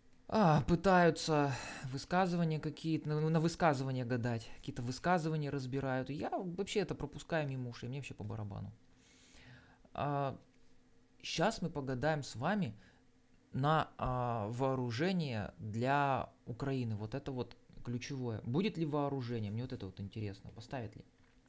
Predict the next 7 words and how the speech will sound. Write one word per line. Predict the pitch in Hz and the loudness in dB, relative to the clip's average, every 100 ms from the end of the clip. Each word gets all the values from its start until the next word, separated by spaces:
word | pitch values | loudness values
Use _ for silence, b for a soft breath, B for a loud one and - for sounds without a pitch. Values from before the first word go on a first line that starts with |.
| _ - _ - - - - - B B B - | _ -20 _ -20 -20 -20 -18 -18 B B B -10
Поставят | 113 220 240 - | 2 6 8 6
ли | 139 - - - | 2 0 -4 0
или | 185 175 - | 4 4 2
об-, | 131 131 - | -2 -2 0
обломают, | 143 151 151 120 104 95 - | 2 2 2 0 -2 -4 -10
так | 92 | -10
сказать? | - - 95 101 | -10 -10 -10 -12